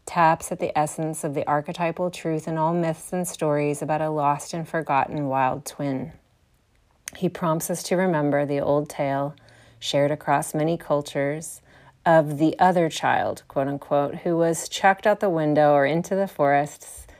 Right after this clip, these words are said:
sent into exile at the moment of our birth. This twin is the part of self we banish because it's too gnarly, undomesticated, dark, or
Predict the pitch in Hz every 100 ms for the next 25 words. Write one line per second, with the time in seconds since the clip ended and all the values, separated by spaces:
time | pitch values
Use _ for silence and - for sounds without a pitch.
0 | _ - 170 185 226 214 220 - 156 -
1 | - 139 135 135 131 - - - - -
2 | 151 147 147 147 147 151 143 135 - 135
3 | 147 - - _ _ _ - - _ 170
4 | 160 - 185 175 202 220 240 - 160 156
5 | - 160 147 151 - 160 156 151 147 156
6 | 170 - 170 165 165 165 - - - 220
7 | 220 160 143 143 147 147 147 147 151 _
8 | - - - - _ _ _ _ 175 185
9 | 185 170 156 147 - 151 - 151 143 139
10 | 139 156 160 147 143 139 139 - - 160